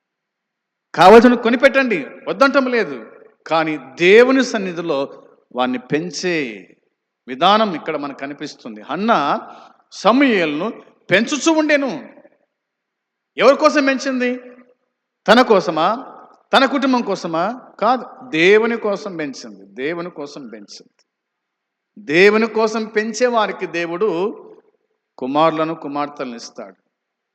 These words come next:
దేవుని కోసం పెంచే, పెంచని వారి కోసం, వారు కూడా దేవుడు ఇచ్చే సంతానం అంటే ఇచ్చినాడు, కానీ వారిని దేవుడు లెక్క అడుగుతాడు. "నేను నీ కుమారుని ఇచ్చినాను,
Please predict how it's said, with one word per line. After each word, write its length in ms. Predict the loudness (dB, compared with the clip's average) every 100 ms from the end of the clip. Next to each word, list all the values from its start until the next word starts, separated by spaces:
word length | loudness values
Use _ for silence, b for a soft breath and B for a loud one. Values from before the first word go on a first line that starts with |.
| _ _ _ _ _ _ _ _ _ _ _ _ _ _ _ _ _ _ _ _ _ _ _ _ _ _ _ _ _ _ _ -6
దేవుని 380 | 6 8 8
కోసం 340 | 6 4 2 0
పెంచే, 500 | -2 -2 0 4 6 6 2 -10 -14 -18 -20 -20 -20 _
పెంచని 320 | -4 0 0
వారి 220 | 4 2 4
కోసం, 460 | 2 2 -4 -6 2
వారు 200 | 4 2
కూడా 260 | 0 -2
దేవుడు 180 | 0 0
ఇచ్చే 180 | -2 -4
సంతానం 400 | -4 -4 -4 -4
అంటే 140 | -8
ఇచ్చినాడు, 440 | -10 -8 -6 -8 -10 -20 _ _ _ _
కానీ 220 | -6 -4 -4
వారిని 320 | -6 -6 -4
దేవుడు 380 | -2 0 2 0 -4 -14 -20 _ _ _ _ _
లెక్క 280 | -8 -8 -6
అడుగుతాడు. 480 | -6 -6 -12 -16 -20 _ _ _ _ _ _ _ _ _ _ _ _ _ _ _ _ _ _ _ _
"నేను 160 | -2 0
నీ 60 | -2
కుమారుని 480 | 0 6 6 6
ఇచ్చినాను, 440 | 2 0 -2 -2